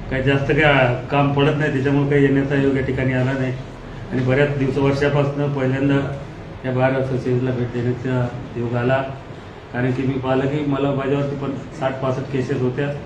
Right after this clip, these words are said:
आणि निकम साहेब असतील, सावजी साहेब असतील, वानखेडे साहेब असतील, यांना आम्ही सांगायचो ना, आम्ही तारखेवर हजर राहिले की ते शिव्या घालायचे.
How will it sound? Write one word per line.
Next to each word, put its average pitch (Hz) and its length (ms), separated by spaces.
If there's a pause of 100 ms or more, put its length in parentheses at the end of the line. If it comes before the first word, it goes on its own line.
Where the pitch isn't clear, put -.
(760)
आणि 123 80
निकम 127 200
साहेब 139 280
असतील, 139 440
सावजी 123 460
साहेब 131 240
असतील, 139 340
वानखेडे 123 340
साहेब 131 220
असतील, 143 300 (800)
यांना 135 180
आम्ही 143 200
सांगायचो 139 520
ना, 143 80 (1000)
आम्ही 139 260
तारखेवर 147 320
हजर 131 220
राहिले 143 260
की 143 80
ते 156 220
शिव्या 147 220
घालायचे. 135 380